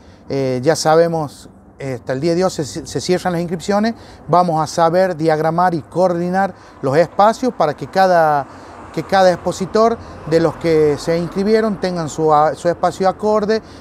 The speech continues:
y esté todo medianamente organizado como, como tiene que ser, ¿no? Así que, bueno, hay mucho, mucho entusiasmo, muchos expositores inscriptos. Eh, tenemos la confirmación de varias empresas de fuera, ¿no? De, de fuera de otras provincias, como de Córdoba,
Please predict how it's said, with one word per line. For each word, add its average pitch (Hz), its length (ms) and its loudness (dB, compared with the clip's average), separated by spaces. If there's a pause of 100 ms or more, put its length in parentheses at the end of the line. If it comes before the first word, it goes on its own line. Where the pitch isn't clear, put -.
y 165 60 -2
esté 180 180 -2
todo 170 480 2
medianamente 160 680 -2
organizado 156 680 0
como, 135 440 -8
como 147 180 -6
tiene 165 200 -4
que - 80 -12
ser, 185 260 0
¿no? 156 200 -2 (420)
Así 147 280 -2
que, 147 400 0
bueno, 190 240 2 (260)
hay 175 140 2
mucho, 151 760 2
mucho 170 220 -4
entusiasmo, 214 680 0 (260)
muchos 170 320 0
expositores 170 680 2
inscriptos. 202 600 -2 (560)
Eh, 147 580 2
tenemos 170 280 2
la 151 80 2
confirmación 165 640 -4
de 151 80 0
varias 156 300 2
empresas 139 800 -4 (340)
de 127 180 -4
fuera, 214 380 2
¿no? 170 240 0
De, 139 340 0
de 127 80 -6
fuera 175 200 0
de 160 80 -2
otras 143 200 -4
provincias, 180 520 -4
como 127 180 -8
de 123 80 -6
Córdoba, 165 600 2